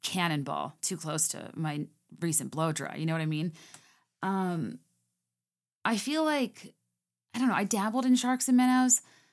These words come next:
but, like, against my will. I don't like competitions that are based on speed and athleticism.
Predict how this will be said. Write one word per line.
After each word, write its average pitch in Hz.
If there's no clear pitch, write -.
but, 143
like, 175
against 208
my 185
will. 135
I 220
don't 254
like 277
competitions 170
that 160
are 151
based 143
on 139
speed 151
and 147
athleticism. 147